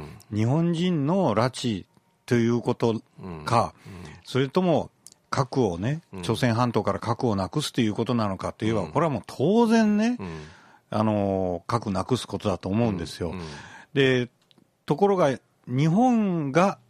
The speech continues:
Speaker 2: 何をすべきかというところが真ん中にあって、
Speaker 1: うん。うん。
Speaker 2: で、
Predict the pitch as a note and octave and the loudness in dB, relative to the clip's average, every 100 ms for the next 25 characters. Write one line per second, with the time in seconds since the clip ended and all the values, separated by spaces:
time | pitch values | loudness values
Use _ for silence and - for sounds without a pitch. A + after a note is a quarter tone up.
0 | _ A#2+ B2+ D3+ G#3 G#3 G3 D#3 - - | _ -6 -2 0 2 2 2 0 -2 -4
1 | D#3+ C#3 - - A2+ G2+ - _ _ _ | -2 -2 -6 -6 -4 -4 -6 _ _ _
2 | - E2+ D#2 - E3 D3+ D3 - C#3 D3+ | -16 -14 -8 0 2 2 0 0 0 2
3 | C#3+ C3+ C#3 _ - A2 G2+ A2 B2 B2 | 2 2 -2 _ -2 0 2 2 2 0
4 | A#2 A#2+ A#2 A2+ - _ D3 C3 F2 D#2 | 2 0 2 0 -2 _ 0 0 0 -6
5 | D#2+ G2+ _ _ _ _ _ _ - E3 | -16 -20 _ _ _ _ _ _ 0 0